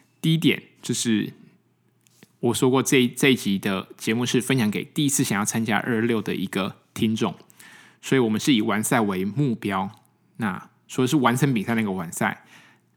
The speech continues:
呃，玩，玩游戏的玩，的完赛也是非常非常的重要，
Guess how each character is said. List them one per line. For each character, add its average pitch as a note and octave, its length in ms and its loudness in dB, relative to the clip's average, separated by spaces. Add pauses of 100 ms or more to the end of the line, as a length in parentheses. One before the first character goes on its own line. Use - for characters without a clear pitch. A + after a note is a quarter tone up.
呃， G#2+ 200 -4 (260)
玩， A#2 360 0 (340)
玩 A#2+ 180 2
游 C#3 80 2
戏 - 160 2
的 G#2 120 2
玩， F2+ 400 -4
的 G#2+ 100 -2
完 G2+ 220 -2
赛 G#2+ 160 0
也 F#2 100 -6
是 A#2 180 0
非 B2 200 0
常 A2+ 120 0
非 G#2+ 140 -4
常 G2 80 -4
的 G2 80 -6
重 G2+ 260 -2
要， G#2+ 220 -4